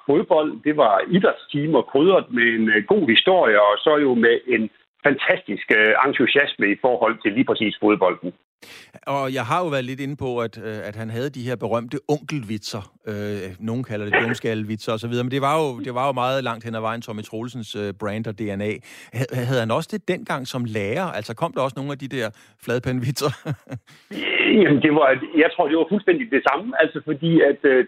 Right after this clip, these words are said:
Speaker 1: Tommy Troelsen, øh, han, han tog ikke et, øh, filter på, når han gik, øh, på T V eller... eller, eller var i medierne. Tommy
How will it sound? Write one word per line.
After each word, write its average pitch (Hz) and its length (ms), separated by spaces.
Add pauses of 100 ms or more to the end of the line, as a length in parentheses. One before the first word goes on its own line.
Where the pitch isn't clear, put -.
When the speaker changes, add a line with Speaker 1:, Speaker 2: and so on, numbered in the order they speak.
Speaker 1:
Tommy 135 260
Troelsen, 139 600
øh, 123 200 (240)
han, 190 400
han 175 220
tog 143 240
ikke 180 200 (220)
et, 123 140
øh, 123 220
filter 165 280
på, 160 260 (280)
når 151 200
han 123 340
gik, 147 240
øh, 117 240
på 135 80
T 131 100 (180)
V - 20 (280)
eller... 113 240 (320)
eller, 120 220 (400)
eller 127 140
var 120 120
i 120 100
medierne. 123 520
Tommy 135 280